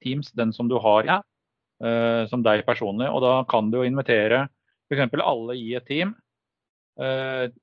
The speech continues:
Speaker 1: til et møte, og den dukker da opp i kalenderen til alle sammen, eh, i vanlig kalender, og da er det den, eh, underliggende kanalen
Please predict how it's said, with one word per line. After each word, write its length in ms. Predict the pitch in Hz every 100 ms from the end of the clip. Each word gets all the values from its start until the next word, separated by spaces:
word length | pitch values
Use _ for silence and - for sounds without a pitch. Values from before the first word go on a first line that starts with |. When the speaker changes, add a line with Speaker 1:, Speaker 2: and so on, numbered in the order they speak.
| _ _ _ -
Speaker 1:
til 140 | 113
et 180 | 120 - 208 - -
møte, 400 | 139 107 - 190 - _ _ _ _ _ _ _ _
og 420 | - 127 151 160 156 _ _
den 280 | 113 131 139
dukker 260 | 143 - 117
da 140 | 117
opp 220 | 139 117
i 40 | 123
kalenderen 400 | 131 120 110 120
til 120 | 131
alle 160 | 113 113
sammen, 360 | 113 135 208 - _ _ _ _ _ _ -
eh, 920 | 127 127 123 123 120 120 120 117 120
i 140 | 127 123
vanlig 360 | 123 113 92 101
kalender, 420 | 117 107 113 175 - _ _ _ _ _ _ _ _ _ 120
og 400 | 123 135 151 156 _
da 140 | 127 120 123
er 80 |
det 120 | 131 131 127 120 113 _
den, 340 | 117 117 135 143
eh, 680 | 147 - _ 120 117 117 120
underliggende 520 | 147 113 101 101 110
kanalen 540 | - 120 104 104 139